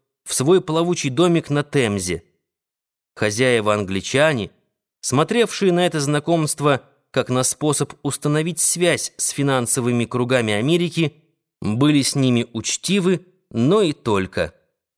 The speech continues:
Эйлин интересовало все. Присмотревшись к манерам людей, к порядкам в домах, к прислуге, она сразу же разочаровалась в Америке. Там все не так.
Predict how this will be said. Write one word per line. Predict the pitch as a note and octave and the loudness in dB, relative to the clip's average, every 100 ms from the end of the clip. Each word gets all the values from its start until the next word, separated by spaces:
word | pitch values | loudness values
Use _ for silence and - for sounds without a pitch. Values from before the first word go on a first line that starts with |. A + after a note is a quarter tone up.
| _ _ _ _ _ _ | _ _ _ _ _ _
Эйлин | - G#3+ A3+ G#3+ G3+ F#3+ - | -2 0 2 2 2 0 0
интересовало | D#3 D#3 C#3+ - C#3 C#3 C3 | -2 0 -2 0 0 0 -2
все. | B2+ - A2+ - - _ _ _ _ _ _ | -4 -4 -2 -2 -6 _ _ _ _ _ _
Присмотревшись | A2+ G#2+ A#2 A#2 B2+ B2 - A2 - | -4 -2 -2 -2 -2 -2 -4 -6 -6
к | A#2 | -2
манерам | A2 A#2 A2 G#2 | 0 2 0 0
людей, | G#2 G2+ D3+ E3 - _ _ _ _ | -4 0 0 -2 -8 _ _ _ _
к | - | -2
порядкам | D3+ F#3 G3+ E3+ C#3+ | 0 0 0 0 0
в | A2+ | 2
домах, | A#2 G#2+ A#2+ E3 - | 0 2 0 0 -6
к | - | -10
прислуге, | - C3 - A#2 C3+ D3+ E3 - _ _ _ _ _ | -6 -2 -2 -2 0 0 0 -4 _ _ _ _ _
она | G2 A2 C3+ | -4 0 0
сразу | - A2 G#2 E3 G3+ F#3+ | -2 -4 0 0 0 -4
же | F3 G3+ | -2 0
разочаровалась | F3 C3 C3+ C3 A2+ A#2 B2 A#2+ | 0 -4 -4 -2 0 0 0 -2
в | A2+ | -2
Америке. | A2 G#2+ F#2+ F2+ F#2 - _ _ _ _ _ _ _ _ | 0 0 -2 -6 -10 -10 _ _ _ _ _ _ _ _
Там | A#2 A#2 G#2+ | 0 0 -2
все | - - A2 B2+ F3 | -2 -2 0 2 2
не | E3 D#3+ | 2 -2
так. | D#3 - D3+ - - | -4 -2 -2 -2 -14